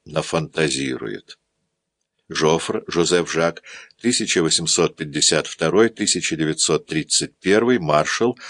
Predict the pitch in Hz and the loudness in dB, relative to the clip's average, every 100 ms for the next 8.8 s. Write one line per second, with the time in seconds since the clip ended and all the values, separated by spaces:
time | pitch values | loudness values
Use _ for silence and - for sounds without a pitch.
0 | - - 78 73 85 85 73 76 76 87 | -20 -4 0 0 -2 -2 0 0 0 -2
1 | 104 - 117 110 - 92 107 98 98 95 | 0 -2 -2 -4 -4 -2 -2 -2 -2 0
2 | 92 - 90 87 - - 80 80 - 85 | 0 2 2 2 0 0 -2 -2 -4 -4
3 | 78 82 - 73 71 - - 71 - - | -4 -4 -4 -4 -6 -4 -4 -4 -10 -18
4 | - - - 71 62 - - _ _ _ | -20 -12 -4 -4 -4 -10 -14 _ _ _
5 | _ _ _ _ _ - - 78 73 - | _ _ _ _ _ -16 -4 0 2 4
6 | 104 113 80 62 _ - - - - 80 | 4 2 -2 -6 _ -20 -20 -20 -20 -2
7 | 85 92 92 85 - - 85 87 85 - | 2 2 0 -4 -6 -2 2 2 0 0
8 | 85 78 - 78 73 85 208 - | 2 2 2 0 2 0 0 -4